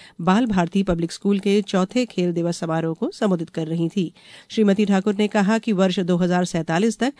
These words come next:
विकसित भारत के लक्ष्य को लेकर सरकार शिक्षा, स्वास्थ्य, कृषि, उद्योग, विद्युत, सिंचाई और खेल सहित अधोसंरचना के क्षेत्र में निरंतर विकास कार्य कर रही है। इन प्रयासों से महिलाओं, युवाओं, किसानों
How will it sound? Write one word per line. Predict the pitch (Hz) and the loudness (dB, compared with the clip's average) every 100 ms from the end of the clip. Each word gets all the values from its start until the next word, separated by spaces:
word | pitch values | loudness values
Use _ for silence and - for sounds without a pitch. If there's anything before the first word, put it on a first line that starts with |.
| - - 202 | -14 -8 0
विकसित | 226 285 339 285 | 0 0 -2 0
भारत | 202 202 | 0 0
के | - 190 | 0 -2
लक्ष्य | 180 - | -2 -4
को | 190 196 | -2 0
लेकर | 196 170 170 185 277 - - | 0 0 0 -2 -2 -8 -10
सरकार | - 214 196 180 165 294 - | -2 0 2 0 0 -6 -6
शिक्षा, | - 226 - 220 320 | -2 -2 0 -2 -4
स्वास्थ्य, | - - 170 - 190 196 | -6 -2 -2 -4 -6 -6
कृषि, | - 208 - 254 - | -4 -2 0 -4 -2
उद्योग, | 180 156 180 185 185 - | -4 0 2 0 -2 -6
विद्युत, | 160 196 214 202 - | -2 0 0 -2 -6
सिंचाई | - 170 - 208 180 262 - - | -8 -6 0 0 0 -2 -8 -4
और | 190 185 | 0 0
खेल | - 196 | 2 2
सहित | 277 - 208 262 - - - | 2 2 0 0 -6 -16 0
अधोसंरचना | 214 262 - 240 233 - 247 | 2 2 2 0 -2 -2 -4
के | 269 | -4
क्षेत्र | 262 226 220 220 | -2 0 0 0
में | 226 233 | 0 2
निरंतर | 180 214 226 254 | 2 0 -2 -4
विकास | 180 175 160 | -4 -4 -4
कार्य | - 170 160 | -2 -4 -2
कर | 160 170 | -4 -4
रही | 165 170 | -2 0
है। | 185 175 - - - | 0 -2 -6 -20 -4
इन | - 196 | 2 2
प्रयासों | 190 190 185 220 | 4 2 2 0
से | 202 269 370 | -2 -2 0
महिलाओं, | 185 180 185 196 277 | 2 2 2 0 0
युवाओं, | 240 175 170 175 | 0 0 2 0
किसानों | 185 - - 180 185 175 | -2 -4 -2 0 2 0